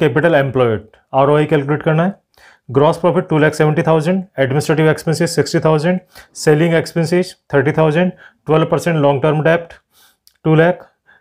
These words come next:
टैक्स रेट फोर्टी परसेंट, नॉन करंट एसेट्स सिक्स लाख, करंट एसेट्स टू लाख and current liabilities। अपने को चाहिए profit bef-, net profit before interest, tax and dividend।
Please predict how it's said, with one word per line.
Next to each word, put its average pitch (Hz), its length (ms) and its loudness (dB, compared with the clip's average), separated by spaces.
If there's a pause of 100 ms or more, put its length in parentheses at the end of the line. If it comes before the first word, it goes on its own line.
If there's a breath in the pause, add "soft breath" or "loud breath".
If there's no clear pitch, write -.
(200)
टैक्स 151 280 0
रेट 165 180 -2
फोर्टी 151 260 -2
परसेंट, 175 400 -2 (380)
नॉन 147 380 2
करंट 165 260 0
एसेट्स 170 480 -2 (680)
सिक्स - 280 -6
लाख, 175 260 2
करंट 143 240 0
एसेट्स 151 420 -2
टू 151 100 -2
लाख 170 280 0
and 160 260 0
current 127 240 0
liabilities। 104 460 -4 (480 loud breath)
अपने 165 300 2
को 190 120 2
चाहिए 180 380 -2 (1300)
profit 143 440 2
bef-, 135 220 -6
net 143 280 0
profit 147 320 -6
before 147 300 -2
interest, 131 340 -4
tax 131 300 -4
and 135 160 -2
dividend। 104 420 -4